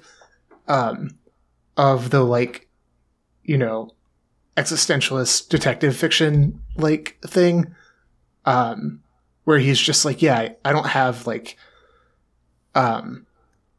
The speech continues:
there's no, like, place for me, like, ontologically, but I just exist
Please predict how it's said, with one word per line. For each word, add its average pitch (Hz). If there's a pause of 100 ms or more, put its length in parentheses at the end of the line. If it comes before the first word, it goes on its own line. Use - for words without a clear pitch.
(600)
there's 139
no, 131
like, 113 (1300)
place 131
for 139
me, 117 (260)
like, 135
ontologically, 139 (320)
but 147
I 120
just 135
exist 113